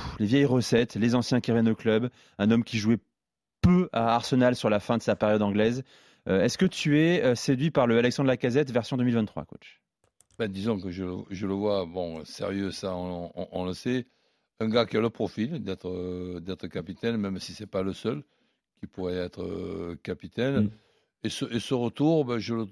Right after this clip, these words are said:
Speaker 2: je le trouve assez sympa et je le vois très motivé pour justement le, le réussir, ce, ce retour. Tolisso, je mets un point d'interrogation puisque je le mets un petit peu dans, dans, dans la, dans la série des, des, des joueurs pénibles,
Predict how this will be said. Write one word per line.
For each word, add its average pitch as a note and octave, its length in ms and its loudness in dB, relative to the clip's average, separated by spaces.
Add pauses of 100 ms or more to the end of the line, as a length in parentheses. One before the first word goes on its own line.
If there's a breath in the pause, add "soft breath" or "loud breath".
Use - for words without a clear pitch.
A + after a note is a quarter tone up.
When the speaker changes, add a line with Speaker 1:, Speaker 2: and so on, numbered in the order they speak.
Speaker 2:
je G#2+ 160 -6
le A2+ 120 -2
trouve B2 200 -4
assez A2+ 280 -4
sympa C#3 500 0
et C#3 60 0
je A2+ 160 -6
le A#2 80 -2
vois A#2+ 340 -2
très D3 220 -2
motivé C3+ 500 -2 (460)
pour A#2+ 160 -4
justement A#2 400 -2
le, A2+ 500 0
le A2 140 -4
réussir, A#2 460 -4
ce, F#2 580 -10
ce - 160 -12
retour. C#3+ 440 -2 (400 soft breath)
Tolisso, C3+ 680 0
je - 140 -8
mets A2+ 140 0
un G#2+ 180 -2 (160)
point B2+ 120 -2
d'interrogation A#2+ 720 -2
puisque A#2 380 -8 (640 soft breath)
je G#2+ 160 -6
le A#2 80 0
mets B2 140 2
un A#2+ 60 0
petit A2 200 -8
peu C3 160 -6
dans, A2 400 -4
dans, G#2+ 240 -8
dans A2 200 -4
la, A2+ 120 -2 (240)
dans A2+ 140 -2
la A2+ 80 -2
série A#2+ 840 -4
des, G#2+ 220 -6
des, G#2 180 -10
des A2 220 -6
joueurs A2+ 480 -4 (200)
pénibles, C3+ 540 0